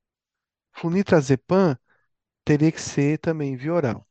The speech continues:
Então, foram feitos estudos, sim, com outros anti-, com outros benzodiazepínicos, principalmente no paciente que conseguia deglutir,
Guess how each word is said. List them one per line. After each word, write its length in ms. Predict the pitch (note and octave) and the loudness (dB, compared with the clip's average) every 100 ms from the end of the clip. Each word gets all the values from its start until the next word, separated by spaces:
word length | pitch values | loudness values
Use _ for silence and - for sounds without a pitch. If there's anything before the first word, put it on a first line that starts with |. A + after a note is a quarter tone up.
| _ _ _ _ | _ _ _ _
Então, 280 | _ G3 G3 _ | _ -16 -16 _
foram 520 | _ - C#4 D#4 B3+ | _ -10 -8 -8 -12
feitos 540 | - F#3+ F3+ F3+ C#3+ | -12 -12 -12 -14 -20
estudos, 680 | D#3 - - C#3 D3 C#3+ - | -20 -20 -20 -18 -18 -20 -20
sim, 220 | C3+ D3 | -20 -20
com 360 | - C3 A#2+ _ | -20 -20 -20 _
outros 420 | B2+ D#3 D3 A#2+ | -16 -16 -18 -20
anti-, 300 | A#2+ A#2 - - A#2 | -20 -20 -20 -20 -20
com 100 | - A#2+ | -20 -20
outros 280 | C#3+ D3+ B2 | -20 -20 -20
benzodiazepínicos, 1040 | A#2 B2+ A#2 A2+ A2+ - G#2+ A2+ D#3 _ _ _ _ _ _ _ _ _ _ _ | -20 -20 -20 -20 -20 -20 -20 -20 _ _ _ _ _ _ _ _ _ _ _ _
principalmente 680 | G3 G#3 - F3 E3+ - | -20 -18 -16 -16 -16 -20
no 360 | D3+ D3+ D#3+ A3 | -20 -18 -14 -14
paciente 680 | - F#3+ - - D3 C#3+ - | -12 -16 -16 -20 -20 -20 -20
que 80 | |
conseguia 540 | C#3 D3 - C3 B2+ B2 | -20 -20 -20 -20 -20 -20
deglutir, 680 | B2+ D3 F3 - D3+ E3+ | -20 -20 -20 -20 -20 -20